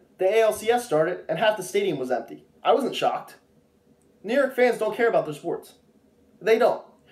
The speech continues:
The best, uh, the best arena, and someone brought up in my, um, Q and A video, "What's your favorite area in the New York, tri-, uh, New York, New Jersey tri-state area?"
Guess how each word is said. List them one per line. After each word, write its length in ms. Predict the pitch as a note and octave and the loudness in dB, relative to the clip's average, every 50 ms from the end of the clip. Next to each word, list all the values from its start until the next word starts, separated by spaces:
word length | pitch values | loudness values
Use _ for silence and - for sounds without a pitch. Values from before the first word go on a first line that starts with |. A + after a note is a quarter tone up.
| - - _ - | -20 -20 _ -4
The 80 | G3 G3 | -2 2
best, 340 | - B3+ C#4 C#4 C#4 - | 4 6 6 6 6 2
uh, 280 | B3+ A#3 G3 F#3+ - - | 2 2 2 2 0 0
the 80 | G#3+ A3 | 0 2
best 200 | B3 C4 B3+ - | 2 2 2 0
arena, 260 | A3+ A3+ B3 B3+ A3+ G3 | -2 -2 -2 0 0 2
and 140 | F3+ F#3+ F#3+ | 0 0 0
someone 280 | - B3 A#3+ A3+ G#3+ | 0 0 0 2 2
brought 200 | F#3+ G#3 G#3+ G#3+ | 4 4 4 4
up 120 | A3 - G#3 | 4 0 -2
in 80 | G3+ | -2
my, 200 | G3 F#3 F#3 F#3 | 0 2 4 6
um, 340 | F#3 F#3 F3+ E3 D3 B2+ - - - - _ _ _ - | 6 4 4 2 0 -6 -10 -14 -20 -20 _ _ _ -10
Q 220 | - B3 B3 A#3 | -6 -2 0 2
and 100 | A3+ A3 | 2 2
A 140 | A#3+ A#3+ F3+ | 0 0 -4
video, 480 | C#3+ C3+ C3+ C3 C3+ C#3 D3 - - - _ _ _ _ _ _ _ _ _ _ - | -6 -6 -4 -2 0 0 0 -2 -6 -14 _ _ _ _ _ _ _ _ _ _ 0
"What's 200 | F3 G#3 G#3 G#3+ | 0 0 0 -2
your 100 | G#3 G3+ | -4 -2
favorite 300 | A3 G#3+ G#3 G3+ G3 G3+ | 0 0 2 2 2 2
area 400 | G#3 G#3+ G#3 F#3+ F#3 F#3 E3+ F3+ | 2 4 4 4 4 2 0 -2
in 80 | F3+ | -4
the 80 | E3+ F3 | -4 -2
New 120 | F3 F#3+ | 0 2
York, 180 | G3 F#3+ F3+ - | 2 2 2 0
tri-, 160 | - G#3 - | -2 -2 0
uh, 260 | - D#3 D#3 D#3 D3 | 2 2 2 2 0
New 120 | D3 E3+ F3+ | -2 0 0
York, 180 | F3+ F3+ F3+ | 0 0 -2
New 100 | F3 E3+ | -4 -6
Jersey 280 | D3+ E3 E3 D#3+ D3+ D3+ | -4 -4 -6 -6 -8 -4
tri-state 400 | - E3+ E3 D#3 D#3 D#3+ D3+ D#3 | -2 0 0 0 -2 -2 -2 0
area?" 460 | F#3 G#3 F#3 D3 C#3 D3 D#3 - | 0 0 0 -2 -2 -4 -4 -6